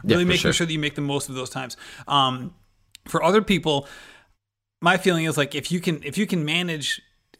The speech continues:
Speaker 2: eating and drinking on the run or even on the jog, maybe it's just a slowdown to make sure you
Speaker 1: Mm.
Speaker 2: can get it in, then that's fine. But I don't, besides the people who are just viewing the day as an adventure rather than a race,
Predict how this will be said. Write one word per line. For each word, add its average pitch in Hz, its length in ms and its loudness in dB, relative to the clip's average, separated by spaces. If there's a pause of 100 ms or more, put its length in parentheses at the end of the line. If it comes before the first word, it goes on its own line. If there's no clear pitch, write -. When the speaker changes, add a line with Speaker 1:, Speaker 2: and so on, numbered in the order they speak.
(120)
Speaker 2:
eating 170 380 0
and 151 360 -4
drinking 151 400 -2
on 147 220 0
the 147 60 -2
run 160 300 0
or 190 60 2
even 262 180 2
on 214 120 2
the 165 60 0
jog, 151 380 0
maybe 175 220 0
it's 165 80 0
just 180 160 -2
a - 20 -4
slowdown 170 580 0
to 165 60 -8
make 175 160 -6
sure 175 100 2
you 160 100 4
Speaker 1:
Mm. 156 40 -2
Speaker 2:
can 139 140 -2
get 139 180 -2
it 135 140 -6
in, 165 240 -2 (260)
then 143 180 0
that's 143 240 0
fine. 156 360 0
But 143 180 0
I 151 80 4
don't, 180 220 -2 (240)
besides 220 340 0
the 220 80 -8
people 196 220 -2
who 175 80 0
are 170 60 4
just 170 200 -2
viewing 165 320 0
the 160 80 -2
day 151 220 0
as 143 200 0
an 139 80 -2
adventure 147 760 -2
rather 143 220 -2
than 135 200 -8
a - 20 -8
race, 143 540 -4